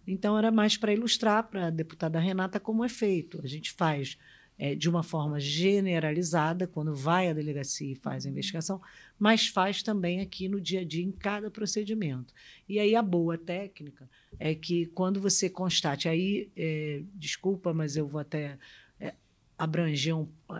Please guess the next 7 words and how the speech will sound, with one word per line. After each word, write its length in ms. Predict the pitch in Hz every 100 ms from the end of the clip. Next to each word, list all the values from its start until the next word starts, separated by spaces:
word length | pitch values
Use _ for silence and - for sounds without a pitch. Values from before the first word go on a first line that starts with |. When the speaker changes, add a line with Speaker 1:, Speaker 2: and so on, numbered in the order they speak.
| -
Speaker 1:
assim, 320 | - 151 143 -
outros, 880 | 175 208 202 196 160 147 - - - -
é, 180 | 147 -
entes 800 | - 180 190 - - - - - - _ _
nessa, 920 | - 160 175 170 - 151 143 139 151 -
nesse 260 | 151 151
trabalho, 680 | - 156 135 175 226 185 143